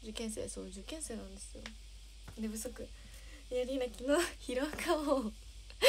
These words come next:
<laughs> 全部ヒロアカなんだけどさ、ヒロアカを夜遅くまで見てて、で、グッズも見てて、ち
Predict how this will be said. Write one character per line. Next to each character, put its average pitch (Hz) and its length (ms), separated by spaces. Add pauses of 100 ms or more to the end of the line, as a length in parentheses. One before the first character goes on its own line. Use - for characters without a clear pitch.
(140)
<laughs> - 840
全 311 160
部 285 80
ヒ 254 120
ロ 208 80
ア 208 60
カ 214 120
な 214 120
ん 208 40
だ 202 80
け - 100
ど - 100
さ、 - 260 (760)
ヒ 240 100
ロ 254 100
ア 294 60
カ 302 140
を 294 80
夜 294 240
遅 220 180
く 214 100
ま 196 100
で 190 100
見 208 140
て - 120
て、 - 240 (260)
で、 220 80
グ 233 120
ッ 226 120
ズ 349 100
も 349 140
見 339 100
て 226 120
て、 - 160
ち - 120